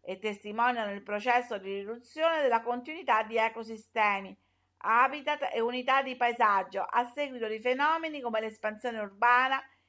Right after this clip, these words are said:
e lo sviluppo della rete infrastrutturale.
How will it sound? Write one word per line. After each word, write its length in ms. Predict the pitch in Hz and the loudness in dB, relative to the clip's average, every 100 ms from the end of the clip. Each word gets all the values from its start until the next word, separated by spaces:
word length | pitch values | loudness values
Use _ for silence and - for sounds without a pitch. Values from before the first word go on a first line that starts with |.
| _ | _
e 160 | - | -4
lo 140 | 220 226 | -2 -2
sviluppo 760 | 196 202 233 269 262 - 277 277 - _ | -4 -4 -4 -4 -2 2 2 0 -18 _
della 380 | 190 214 269 302 | -6 2 4 4
rete 440 | 185 180 196 190 | 2 -4 -6 -6
infrastrutturale. 1300 | 226 214 202 202 202 190 - 190 170 160 165 170 180 | -8 -8 -6 -8 -8 -16 -10 -4 -2 0 -2 -6 -10